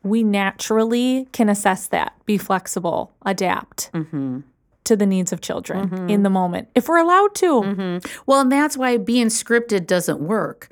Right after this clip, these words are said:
Speaker 1: Yeah, I really appreciated hearing from people. I do believe we got really authentic responses. And then bring up some more, you
Speaker 2: Keep
Speaker 1: know?
Speaker 2: 'em coming.
Speaker 1: Right.
Speaker 2: Keep 'em coming.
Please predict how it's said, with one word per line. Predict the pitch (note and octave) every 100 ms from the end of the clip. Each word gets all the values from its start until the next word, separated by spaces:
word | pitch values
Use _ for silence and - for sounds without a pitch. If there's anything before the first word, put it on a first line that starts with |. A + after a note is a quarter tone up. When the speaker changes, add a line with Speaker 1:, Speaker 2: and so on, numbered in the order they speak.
| C4+
Speaker 1:
Yeah, | F4 F3+ - -
I | C4+
really | E4 F4 E4+
appreciated | C#4+ - C4 B3 C4 B3+ B3 A#3
hearing | A3+ A#3+ A#3 A#3+
from | - B3+
people. | B3 B3+ B3+ B3 C#4 D#4+ _
I | C4+
do | A#3+ C4+ D#4
believe | C#4+ C#4+ C4+ B3
we | B3
got | A#3 -
really | A3 A3 G#3+
authentic | G#3 - G3 F#3 A3+ -
responses. | G#3+ G#3+ - F#3 F#3 - A3+ C4 D#4+ - - -
And | A#3+
then | B3 B3 A3+
bring | A#3+ E4
up | F4+ -
some | - F#4 B4
more, | A#3+ F#3 -
you | B3+
Speaker 2:
Keep | B3+
Speaker 1:
know? | A3+ B3
Speaker 2:
'em | C#4+
coming. | D#4 D4+ F3+ C#3
Speaker 1:
Right. | A3+ - A#3
Speaker 2:
Keep | C4
'em | D4+
coming. | D#4+ D#4 E3+